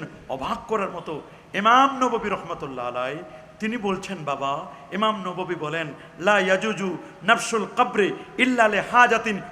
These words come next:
প্রয়োজন ছাড়া কোনো মানুষের কবর খনন করে লাশ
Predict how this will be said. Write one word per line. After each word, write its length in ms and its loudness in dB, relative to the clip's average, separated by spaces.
প্রয়োজন 640 10
ছাড়া 560 4
কোনো 180 0
মানুষের 440 0
কবর 480 2
খনন 560 0
করে 240 0
লাশ 400 8